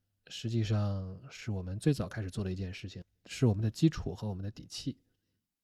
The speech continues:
另外一点小趣闻就是，我们的播客呢，就是在我们正式将设定集的译稿交出去的第二天还是第三天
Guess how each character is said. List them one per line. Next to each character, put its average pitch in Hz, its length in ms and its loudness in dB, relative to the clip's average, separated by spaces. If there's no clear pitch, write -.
另 151 120 10
外 147 100 12
一 127 80 12
点 98 340 2
小 98 200 -2
趣 - 180 4
闻 98 220 4
就 101 120 0
是， 101 240 -4
我 107 120 2
们 110 100 4
的 127 140 4
播 147 160 8
客 143 260 8
呢， 95 200 2
就 120 160 6
是 110 180 2
在 107 200 2
我 92 100 0
们 95 220 -4
正 123 280 2
式 - 320 -4
将 110 520 0
设 131 160 4
定 107 180 6
集 107 140 -2
的 113 100 4
译 120 160 2
稿 95 260 -10
交 143 220 4
出 - 160 0
去 - 180 -4
的 98 460 -4
第 131 140 4
二 185 160 6
天 98 320 -6
还 - 120 -14
是 107 100 -12
第 110 140 -4
三 139 280 4
天 - 280 -8